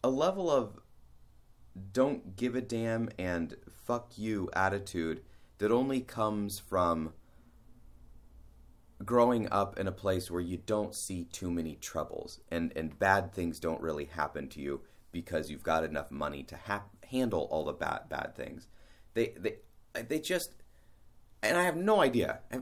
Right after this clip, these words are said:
I didn't hear them, any of their conversation. I didn't hear any of them talk other than maybe I, I th-, oh, barely overheard one of them ordering a drink. So I, I have nothing to base this off of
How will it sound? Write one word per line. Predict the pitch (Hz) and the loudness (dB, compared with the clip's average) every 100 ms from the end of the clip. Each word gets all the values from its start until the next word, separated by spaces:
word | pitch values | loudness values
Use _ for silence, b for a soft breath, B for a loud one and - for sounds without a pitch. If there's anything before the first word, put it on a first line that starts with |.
| - | 0
I | 123 | 0
didn't | 139 131 - | 0 -2 -8
hear | - 127 131 131 | -6 2 4 4
them, | 123 110 110 | 2 0 0
any | 120 127 | 2 4
of | 117 | 4
their | 110 | 0
conversation. | 107 107 107 101 95 92 | 0 0 0 -2 0 0
I | |
didn't | 87 80 | -2 -2
hear | 92 - | -2 -2
any | 110 | -2
of | 110 | -2
them | 101 92 | -2 -4
talk | 90 92 92 | -2 0 0
other | 90 | 0
than | 82 78 | 0 -2
maybe | 80 85 90 | -2 -2 -2
I, | 87 | -4
I | - - 90 | -6 -10 -10
th-, | 90 | -6
oh, | 87 85 - | -4 -6 -6
barely | 82 87 92 | -2 0 0
overheard | 92 87 87 87 | -2 -2 -2 -2
one | 82 82 | -2 -4
of | |
them | 82 78 | -4 -4
ordering | 80 82 82 80 | -4 -2 -2 -4
a | |
drink. | 78 82 85 - b b | -2 -2 -2 -8 b b
So | 139 | 0
I, | 139 | 0
I | 139 | 0
have | 143 120 b b b b | -2 -4 b b b b
nothing | 127 156 185 202 208 160 139 117 - b b - - | -8 -4 0 0 0 -2 0 -2 -6 b b -12 -4
to | |
base | 113 117 110 | 4 4 4
this | 95 90 | -2 -2
off | 67 85 85 | 2 2 0
of | 82 | -2